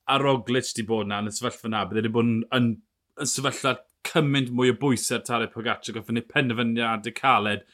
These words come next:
fel oedd hi, t'wod, o Vingegaard a Carapaz, o, t'wod, a Pogacar bron di uno fel tîm oherwydd sefyllfa dosbarthu cyffredinol, oherwydd bod, t'wod, dim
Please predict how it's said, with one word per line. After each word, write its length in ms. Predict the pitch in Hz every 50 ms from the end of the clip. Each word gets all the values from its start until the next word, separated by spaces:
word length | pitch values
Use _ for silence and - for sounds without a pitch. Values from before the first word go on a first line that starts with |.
| _ - _ _ _ _
fel 240 | 139 139 147 151
oedd 240 | 151 143 131 113 95
hi, 80 | 110 113 110
t'wod, 220 | - 113 98 - - _ _ - _ _ _ _ _ _ _ _ _ _ _ -
o 80 | 127
Vingegaard 540 | 120 135 135 135 135 135 127 135 131 127 127
a 20 |
Carapaz, 480 | - 143 131 120 110 110 - 110 107 120
o, 160 | - 156 165 - _
t'wod, 240 | - 156 123 110 120
a 80 | -
Pogacar 480 | - 156 147 143 131 - - 123 113 92
bron 320 | - 151 160 160 156 139
di 80 | 135 143 139 147 143
uno 240 | 131 123 123 131 131 127
fel 160 | 135 131 123 -
tîm 320 | - 156 156 120 104 107 107 107
oherwydd 400 | 131 131 123 120 131 135 127 -
sefyllfa 460 | 131 131 131 - - - 127 120 113
dosbarthu 480 | - 127 - - 135 120 - - 120 -
cyffredinol, 480 | 127 110 110 110 123 117 101 98 95
oherwydd 400 | 101 104 127 123 127 135 127 -
bod, 160 | - 135 120 - _ - - -
t'wod, 160 | - 120 107 - - _ _ _ _ _ _ 147
dim 240 | 143 131 131 123